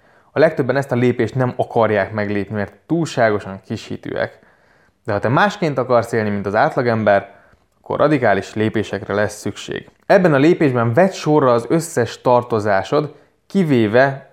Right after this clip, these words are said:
egyenlőre a lakáshiteledet. Azzal később foglalkozunk.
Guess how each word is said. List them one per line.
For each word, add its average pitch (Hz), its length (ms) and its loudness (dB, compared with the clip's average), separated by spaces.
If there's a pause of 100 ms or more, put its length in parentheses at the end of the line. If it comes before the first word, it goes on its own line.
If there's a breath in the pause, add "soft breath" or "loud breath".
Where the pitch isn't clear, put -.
egyenlőre 107 540 -2
a 95 60 0
lakáshiteledet. - 960 -6 (120)
Azzal 135 260 2
később 107 320 -4
foglalkozunk. - 680 -8